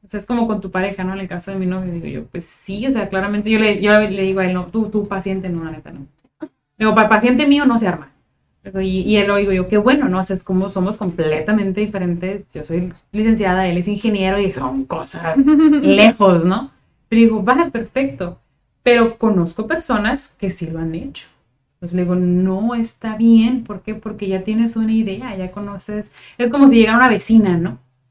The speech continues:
Speaker 1: "Oye, atiéndeme", que no sé qué, pero a lo mejor yo por mi mamá, por el chisme de la colonia,
Speaker 2: Ah.
Speaker 1: yo ya entiendo, ya conozco. Y a lo mejor dices tú también, es un meme que hacen, ¿no? A los psicólogos nos encanta el chisme. Y dices tú, "Ah, no sé, a lo mejor y sí, ¿no?".
Speaker 2: <laughs>
Speaker 1: Pero, pero no quiero saber el chisme que ya me sé.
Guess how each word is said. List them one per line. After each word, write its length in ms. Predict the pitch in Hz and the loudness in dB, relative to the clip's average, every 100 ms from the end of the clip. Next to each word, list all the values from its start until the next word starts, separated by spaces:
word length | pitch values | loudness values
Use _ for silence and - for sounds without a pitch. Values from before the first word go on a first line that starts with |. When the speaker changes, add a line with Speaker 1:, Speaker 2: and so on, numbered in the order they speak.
| _ _ _ | _ _ _
Speaker 1:
"Oye, 220 | 320 320 | 0 2
atiéndeme", 360 | - 311 330 269 | 2 2 4 4
que 60 | |
no 80 | 240 | -2
sé 120 | 240 269 | -2 -2
qué, 100 | 269 | 0
pero 200 | 262 226 | 4 4
a 20 | |
lo 20 | |
mejor 140 | 214 226 | 4 2
yo 140 | 262 | 4
por 100 | 285 | 4
mi 60 | 277 | 4
mamá, 400 | 190 180 180 190 | 4 2 -2 -4
por 100 | 196 | -4
el 120 | 170 165 | -4 -2
chisme 360 | 190 190 208 | -2 -2 -2
de 80 | 202 | -4
la 160 | 160 127 | -6 -2
colonia, 540 | 175 180 196 226 262 - | 2 4 4 0 -2 -6
Speaker 2:
Ah. 280 | 196 185 175 | -4 -2 4
Speaker 1:
yo 60 | 220 | 4
ya 120 | 220 | 6
entiendo, 440 | 208 202 220 226 202 | 4 2 4 6 4
ya 160 | 185 | 0
conozco. 680 | 196 196 196 220 - 180 165 _ _ | 0 0 0 0 -4 -10 -10 _ _
Y 60 | 180 | -4
a 20 | |
lo 80 | 185 | -4
mejor 200 | 180 190 | -2 -4
dices 160 | 196 190 | -4 -4
tú 160 | 196 | -6
también, 440 | 196 190 185 190 190 | -4 -4 -2 -2 -2
es 140 | 208 220 | -2 4
un 80 | |
meme 220 | 226 214 214 | 4 4 -2
que 80 | 190 | -4
hacen, 240 | 185 180 | -4 -4
¿no? 120 | 170 | -4
A 40 | 196 | -6
los 100 | 185 | -8
psicólogos 320 | 180 180 196 | -4 -4 -4
nos 120 | 190 | -8
encanta 240 | - 160 170 | -12 -10 -10
el 80 | |
chisme. 340 | 165 190 180 - - _ _ _ _ _ | -8 -6 -6 -8 -18 _ _ _ _ _
Y 80 | 190 | -4
dices 140 | 185 | -2
tú, 120 | 233 | -2
"Ah, 100 | 254 294 | -2 0
no 80 | 277 | 0
sé, 160 | - | 2
a 40 | 233 | 2
lo 100 | 233 | 4
mejor 160 | 320 | 6
y 80 | 370 | 6
sí, 180 | - 392 415 349 | 4 0 0 0
¿no?". 180 | 453 - | -2 2
Speaker 2:
<laughs> 40 | |
Speaker 1:
Pero, 440 | 330 349 370 370 | 6 8 10 10
pero 180 | - 330 | 10 8
no 140 | 254 - | 6 6
quiero 140 | 294 | 2
saber 200 | 269 220 | 4 4
el 160 | 247 226 | 4 0
chisme 320 | - 247 254 | 0 0 0
que 140 | 220 | 0
ya 160 | 185 208 | 0 2
me 160 | 220 185 | 2 0
sé. 540 | - - 214 370 - | -6 -6 -6 -6 -12